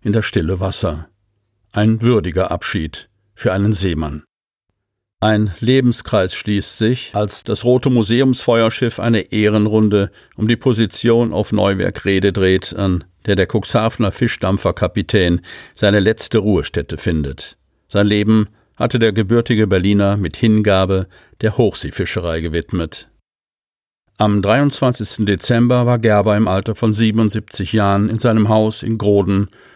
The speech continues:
nach kurzer, schwerer Krankheit gestorben, im Beisein seiner Angehörigen, so wie er es sich gewünscht hatte. Erst jetzt konnten seine Kameraden vom Feuerschiff ihm den letzten Wunsch erfüllen.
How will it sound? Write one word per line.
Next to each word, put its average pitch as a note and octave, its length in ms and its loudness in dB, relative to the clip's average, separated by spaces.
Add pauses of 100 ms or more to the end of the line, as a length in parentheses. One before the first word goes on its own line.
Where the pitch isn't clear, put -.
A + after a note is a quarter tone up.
nach A2+ 360 -4
kurzer, - 440 -4
schwerer G2 360 -4
Krankheit F#2 460 -2
gestorben, F#2 680 0 (320)
im B2+ 160 4
Beisein A2+ 540 2
seiner A#2 380 0
Angehörigen, F#2 840 2
so G#2 380 2 (180)
wie A2 160 2
er G#2 100 2
es G2+ 100 -2
sich - 180 -2
gewünscht G#2 400 0
hatte. - 340 -8 (880)
Erst A#2 300 -2
jetzt - 340 -4
konnten A2+ 400 -2
seine G#2+ 260 2
Kameraden G#2 600 2
vom G#2 180 0
Feuerschiff A2+ 540 -2
ihm G#2 300 0 (280)
den B2+ 120 2
letzten A#2+ 420 2
Wunsch G2 260 0
erfüllen. E2+ 540 -2